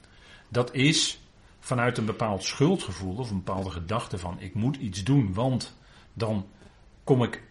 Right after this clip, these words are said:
er wat beter voor te staan bij God." Of dan, eh, kom ik er wat beter voor te staan bij mijn medemensen met wie ik omga.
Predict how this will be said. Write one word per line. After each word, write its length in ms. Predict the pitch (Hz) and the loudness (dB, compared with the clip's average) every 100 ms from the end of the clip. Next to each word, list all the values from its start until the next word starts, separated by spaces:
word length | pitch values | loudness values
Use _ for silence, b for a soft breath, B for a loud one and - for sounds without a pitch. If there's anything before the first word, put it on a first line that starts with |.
| - | -6
er 160 | 123 107 | -2 0
wat 180 | 104 98 | 0 2
beter 260 | 123 120 | 2 2
voor 220 | 92 139 | 0 0
te 80 | 151 | 0
staan 280 | - 107 92 | -2 -2 0
bij 160 | 90 - | -2 0
God." 380 | 151 - - - - - b b b b b b | 0 0 -8 -20 -20 -20 b b b b b b
Of 200 | - 110 | 0 0
dan, 340 | 110 104 101 - - | 2 0 -2 -6 -12
eh, 160 | - 90 95 | -8 -6 -2
kom 180 | 135 123 | 0 2
ik 100 | 120 | 0
er 80 | 98 | 0
wat 160 | 92 | 2
beter 300 | 98 113 101 | 2 2 0
voor 240 | 90 131 143 | 2 2 2
te 80 | |
staan 420 | 110 - 101 82 80 b b b | 0 -2 -2 -4 -10 b b b
bij 440 | - 107 101 95 90 - - | -4 0 0 0 -6 -16 -8
mijn 400 | 104 95 95 95 | -4 -2 -2 -4
medemensen 640 | 104 123 139 117 104 95 104 | 0 4 4 2 0 0 -2
met 160 | 95 | -2
wie 120 | 92 | -4
ik 120 | 90 151 | -4 0
omga. 460 | 151 - 82 - | 0 0 -4 -8